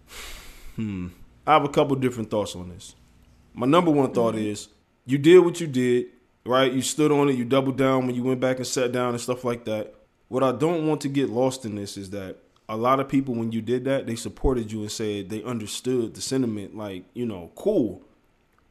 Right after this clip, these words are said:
Speaker 1: Should you have done it? Let's talk about that another day. Do we understand why you did it? Yes. Do we support you in that? Yes. To
Speaker 2: Mm-hmm.
Speaker 1: apologize for it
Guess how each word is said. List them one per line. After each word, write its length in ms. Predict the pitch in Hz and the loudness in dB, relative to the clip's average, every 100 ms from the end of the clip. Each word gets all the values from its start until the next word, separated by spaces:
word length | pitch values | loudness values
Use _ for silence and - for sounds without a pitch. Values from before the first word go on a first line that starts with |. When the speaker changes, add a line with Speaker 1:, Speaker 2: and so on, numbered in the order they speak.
| - | -8
Speaker 1:
Should 300 | - 139 135 | -2 0 2
you 100 | 139 | 4
have 240 | 143 120 | 4 2
done 220 | 131 160 | 2 4
it? 200 | 175 170 _ _ _ _ _ _ - | 4 -2 _ _ _ _ _ _ -4
Let's 140 | 127 | -2
talk 140 | 143 139 | 2 2
about 220 | 135 131 | 2 2
that 160 | 127 120 | 2 0
another 300 | 120 113 104 | -2 -2 -4
day. 320 | 110 92 - _ _ | -4 -6 -12 _ _
Do 120 | 117 | -4
we 140 | 123 131 | -2 0
understand 440 | 110 - 127 143 | -2 -4 0 2
why 120 | 139 | 2
you 120 | 139 | 0
did 200 | 135 139 | 0 0
it? 80 | 135 | -2
Yes. 300 | 110 104 - | -2 -4 -6
Do 100 | 107 | -6
we 80 | 117 | -4
support 400 | 117 95 143 139 147 | -4 -4 -2 -2 0
you 100 | 139 | -2
in 80 | |
that? 260 | 139 139 - | 0 -2 -6
Yes. 320 | 101 - - _ _ _ _ _ - | -10 -10 -18 _ _ _ _ _ 0
To 100 | 160 | 4
Speaker 2:
Mm-hmm. 160 | 139 | 4
Speaker 1:
apologize 680 | - 202 214 180 147 139 131 | 4 6 6 6 6 6 4
for 360 | - 135 120 | 4 4 4
it 100 | 107 | 0